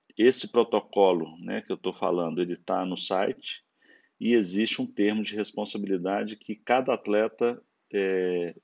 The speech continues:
colocou um de acordo quando fez a inscrição. Então, nós vamos exigir que seja cumprido esses protocolos. E nesse termo de responsabilidade, né, eu acho que, é, nele fala que todo mundo,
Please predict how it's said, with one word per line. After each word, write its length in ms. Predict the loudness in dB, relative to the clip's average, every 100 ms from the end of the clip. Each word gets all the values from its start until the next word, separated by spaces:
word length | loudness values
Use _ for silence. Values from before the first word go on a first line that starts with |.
| _ _
colocou 380 | 2 2 2 -2
um 60 |
de 120 | 2
acordo 720 | 0 0 0 0 0 -4 -8 -10
quando 240 | -8 -6
fez 180 | 0 0
a 60 | 0
inscrição. 500 | -6 -10 -8 -10 -12 _ _ _ _ _ _ _
Então, 380 | -20 -8 -4 0
nós 220 | 0 0
vamos 220 | 0 0
exigir 360 | -2 -2 -4 -4
que 320 | -4 -4 -4
seja 300 | -4 -4 -4
cumprido 440 | -6 -8 -6 -4 -4
esses 220 | -6 -10
protocolos. 800 | -6 -4 -6 -8 -12 -12 -20 _ _ -20 _ _
E 100 | -6
nesse 600 | 0 0 -2 0 0 -2
termo 280 | 2 2 2
de 100 | 0
responsabilidade, 1120 | -6 -6 -8 -6 -4 -4 -2 0 0 -2 -6 -18 _ -20 -20 _ _
né, 160 | -10 -6
eu 120 | -4
acho 200 | -6 -8
que, 380 | -8 -6 -8 -10 _ _ _ _ _ _ -10
é, 260 | -8 -6
nele 280 | -4 -2 -4
fala 480 | -2 0 2 0 -4 -14 _ _ _ _ _ _ _
que 380 | -10 -8 -8 -10 _ -2
todo 280 | 0 2
mundo, 540 | 0 0 0 -2 -4